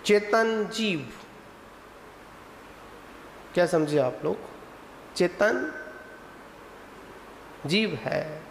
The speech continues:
जीव क्या है? चेतन है। एक पत्थर कौन है? अजीब है।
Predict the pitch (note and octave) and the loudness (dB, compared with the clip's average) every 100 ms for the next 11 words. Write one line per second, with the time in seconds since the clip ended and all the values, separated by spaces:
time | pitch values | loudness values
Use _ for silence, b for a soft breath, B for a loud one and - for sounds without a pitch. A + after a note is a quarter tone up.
0 | - - - D#3+ F#3+ G3 G3+ G#3+ A#3 E3 | -18 -16 -2 0 2 4 2 2 0 0
1 | - C#3 C#3 C#3 - - - - - - | 0 -4 -4 -6 -8 -10 -16 -18 -18 -18
2 | - - - - - - - - - - | -18 -18 -18 -18 -18 -18 -18 -18 -18 -16
3 | - - - - - - - - - - | -16 -16 -16 -16 -16 -16 -16 -16 -16 -16
4 | - - - - - - G3+ F#3+ - - | -16 -16 -16 -8 -4 0 4 2 2 2
5 | F#3 C3 - - - - - - - - | 2 2 -6 -12 -14 -16 -18 -18 -18 -18
6 | - - - - - - - - - D#3+ | -18 -18 -18 -20 -18 -18 -18 -10 2 6
7 | F#3 E3+ G#3 A3+ - - - - - - | 6 6 2 2 -6 -14 -16 -16 -18 -18
8 | - - - - - C3+ C#3+ C3 A2+ - | -18 -18 -20 -8 -4 -2 0 -2 -4 -10
9 | A#2 | -12